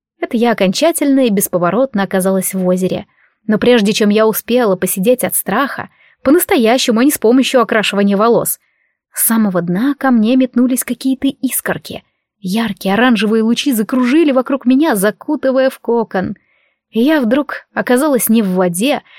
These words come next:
а на каменной стене какого-то замка. Это был определенно замок, но не тот, из которого я сегодня сбежала. Какой-то другой. Рядом со мной был принц, только не сурово высокомерный, а улыбающийся.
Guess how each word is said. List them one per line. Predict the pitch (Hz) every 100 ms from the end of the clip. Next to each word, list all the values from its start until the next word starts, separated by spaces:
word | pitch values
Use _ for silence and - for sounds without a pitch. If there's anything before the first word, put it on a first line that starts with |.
| -
а | -
на | 233 247
каменной | - 277 311 285 269 277
стене | 254 - 226 247
какого-то | 233 - 226 214 196 202
замка. | 190 190 180 185 - - _ _ _ _ _ _
Это | - 208
был | 214 226
определенно | - 220 214 196 208 262 311
замок, | 285 269 196 208 - _ _ -
но | 208 208
не | 233
тот, | 339 208 202
из | -
которого | - - 202 196
я | 190
сегодня | 185 196 190 202
сбежала. | 185 202 185 170 - _ _ _
Какой-то | - - 262 269
другой. | 233 247 285 220 - _ _ _ _ _ _
Рядом | 208 202 190 196
со | 202
мной | 190 254
был | 208 175
принц, | 185 254 269 - _ _ _
только | - 233 233
не | 220
сурово | 208 220 202 320 285
высокомерный, | 214 208 214 226 220 185 185 180 -
а | 185
улыбающийся. | 180 175 175 262 277 - 196 - -